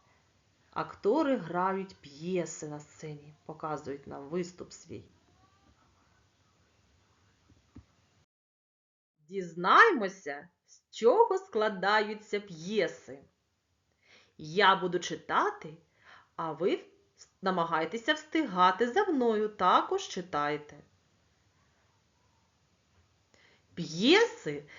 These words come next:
складаються з діалогів між дійовими особами,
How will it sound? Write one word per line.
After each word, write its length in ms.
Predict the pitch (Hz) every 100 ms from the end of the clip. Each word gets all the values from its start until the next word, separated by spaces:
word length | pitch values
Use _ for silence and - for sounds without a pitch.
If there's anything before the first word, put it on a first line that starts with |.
| -
складаються 1040 | - - 185 196 190 196 302 440 381 - 226
з 40 |
діалогів 1160 | 196 175 294 440 466 320 285 285 240 240 247 - _ _ _ _
між 340 | 175 208 214 170
дійовими 840 | 208 180 160 143 139 226 359 349
особами, 960 | 339 381 - 196 196 180 180 170 170